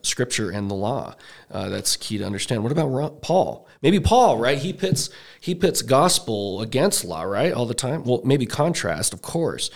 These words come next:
or grace and law, or whatever. But, but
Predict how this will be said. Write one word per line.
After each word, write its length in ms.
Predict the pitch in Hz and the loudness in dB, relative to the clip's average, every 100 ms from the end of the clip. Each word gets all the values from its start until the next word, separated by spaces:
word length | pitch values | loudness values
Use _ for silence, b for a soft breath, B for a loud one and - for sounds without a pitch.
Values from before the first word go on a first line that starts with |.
| B B | B B
or 120 | 131 | 0
grace 500 | 110 120 143 156 - | 0 -2 -2 2 2
and 160 | 117 107 | 2 -2
law, 280 | 92 82 80 | -2 -4 -4
or 180 | 110 | -4
whatever. 480 | 110 120 110 76 - B B B | -4 -2 -4 -6 -10 B B B
But, 260 | 156 - 156 | -6 -6 -8
but 240 | 147 - | -10 -10